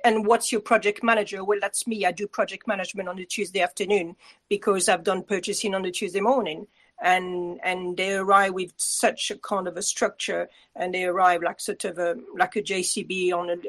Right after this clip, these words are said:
on, in a little company, and c-, little companies cannot cope with that.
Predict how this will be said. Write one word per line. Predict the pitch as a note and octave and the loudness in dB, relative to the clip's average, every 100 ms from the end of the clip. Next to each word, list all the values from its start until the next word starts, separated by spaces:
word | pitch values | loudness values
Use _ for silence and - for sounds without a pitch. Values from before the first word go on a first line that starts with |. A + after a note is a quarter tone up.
| - G3+ | -6 -2
on, | F#3 F#3 - G#3 | -2 -2 -4 -4
in | G3 | -2
a | G3 | 0
little | F3+ - | -2 -4
company, | - G3+ G#3+ G#3+ E3+ E3+ | -4 -2 0 -2 0 -2
and | F3+ - | -4 -12
c-, | - G3+ | -4 0
little | G#3 G#3 | 0 0
companies | - G3+ G3+ F3 - | -2 0 -2 -4 -4
cannot | - F#3+ F3+ - - | 2 2 2 -6 0
cope | A#3 A3 | 2 2
with | F#3+ E3 | -4 -4
that. | E3 | -4